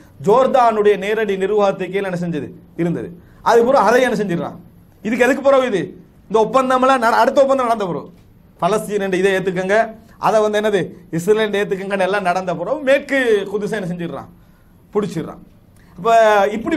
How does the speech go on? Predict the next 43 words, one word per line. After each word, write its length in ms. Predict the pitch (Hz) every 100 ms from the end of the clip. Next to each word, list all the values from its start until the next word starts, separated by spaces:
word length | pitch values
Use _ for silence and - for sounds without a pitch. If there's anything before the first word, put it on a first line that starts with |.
| -
புடிச்சிட்டீங்கன்னு 520 | 294 294 294 247 202
சொன்னா, 140 | 220 254
குதுசுடைய 400 | 226 269 269 302 285
மேற்கு 220 | 262 226
பகுதி, 220 | 196 170 190
ரெண்டு 140 | 240
குதுசு 240 | 214 214 214
இல்லைங்க. 220 | 196 135 - - - -
கிழக்கு 360 | 196 196 170 175
பகுதி, 160 | 190 202 196
மேற்கு 220 | 190 190
கு-, 140 | 190 180
பகுதின்னு 280 | 190 196
ஒன்று 140 | 196 214
இல்ல. 100 | 220 - - - - -
அந்த 120 | 180 185
மேற்கு 220 | 226 247
குதுசை 200 | 240 214
ஃபர்ஸ்ட் 240 | 196 190 226
பிடிக்கிறான், 240 | 208 285 302
அப்புறம் 180 | 262 254
கிழக்கு 200 | 254 240
குதுசை 180 | 214 220
பிடிக்கிறான். 360 | 220 190 139 - - 175
ஆனா 120 | 214 202 185
எல்லாம் 260 | 254 330 254
குதுசு 240 | 277 -
தான், 180 | 330 294
அந்த 100 | 254 254
கிழக்கு 220 | 302 269
பகுதி 180 | 240 285 262
இரண்டாவது 280 | 262 254
என்ன 120 | 233 208
செஞ்சிரு? 220 | 196 185
அது 140 | 240 240
யாரு 200 | 277 240
கீழ 100 | 254 226
இருந்தது? 260 | 214 254 294 - - - - 135 165
ஜோர்தானு 440 | 202 170 147 170 170
கீழே. 180 | 110 - - - - - - - - - 185
ஆனால் 360 | 277 269 208 262 - - - - -
அந்த 180 | 254 311 311
நேரத்துல 380 | 285 277 277